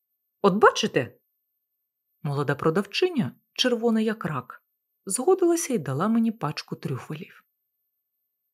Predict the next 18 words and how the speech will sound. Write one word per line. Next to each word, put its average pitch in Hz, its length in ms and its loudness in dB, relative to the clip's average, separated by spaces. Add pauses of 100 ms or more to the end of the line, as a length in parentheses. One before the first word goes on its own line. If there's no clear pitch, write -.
(240)
«Додайте 262 420 4
ще 254 160 4
пачку 240 400 2
праліне. 202 580 4 (520)
О, 160 240 8 (160)
і 240 220 4
ще 359 220 4
зробіть 254 380 2
коробку 220 440 6
цукерок 311 560 2
асорті, - 640 -2 (240)
чорний 190 680 4
і 233 60 2
молочний 220 480 4
шоколад. 214 600 2 (540)
Чорний 190 500 4
обов'язково». 285 840 2 (1500)
Задоволена, 339 840 -2